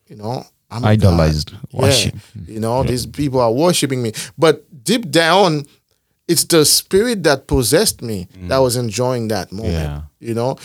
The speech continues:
Speaker 1: because me, I felt like that wasn't right. You understand?
Speaker 2: Yeah.
Speaker 1: So, so now when I look back at those things,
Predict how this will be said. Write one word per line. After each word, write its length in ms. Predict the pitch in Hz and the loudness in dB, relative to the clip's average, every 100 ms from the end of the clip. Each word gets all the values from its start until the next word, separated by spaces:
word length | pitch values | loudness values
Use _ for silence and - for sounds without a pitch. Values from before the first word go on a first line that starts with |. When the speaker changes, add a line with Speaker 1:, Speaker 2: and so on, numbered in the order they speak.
| - 139 | -8 -2
Speaker 1:
because 380 | 143 160 131 | 2 2 2
me, 340 | 127 156 208 185 | 2 2 4 2
I 200 | 139 147 | 2 0
felt 320 | 139 180 156 | 0 2 2
like 260 | 143 127 113 _ | 2 -2 -4 _
that 160 | 120 117 | -4 -2
wasn't 260 | 113 107 104 | -2 -4 -4
right. 240 | 110 - _ _ _ _ - | -4 -4 _ _ _ _ -8
You 80 | 120 | -6
understand? 520 | 120 110 117 127 139 - | -4 -4 -2 -4 -6 -4
Speaker 2:
Yeah. 280 | 101 80 82 | -2 -2 -2
Speaker 1:
So, 320 | - 135 123 - - | 2 2 0 -6 -4
so 360 | 160 151 139 - | 2 4 2 0
now 500 | 139 143 214 285 208 | -2 0 2 2 2
when 300 | 127 127 143 | 2 0 0
I 140 | 147 143 | 2 4
look 240 | 165 160 | 2 2
back 500 | 175 117 135 120 - - | -2 -2 -2 -2 -4 -6
at 200 | 131 120 | -2 0
those 220 | 117 107 | 0 -2
things, 360 | - 139 95 | -2 -4 -4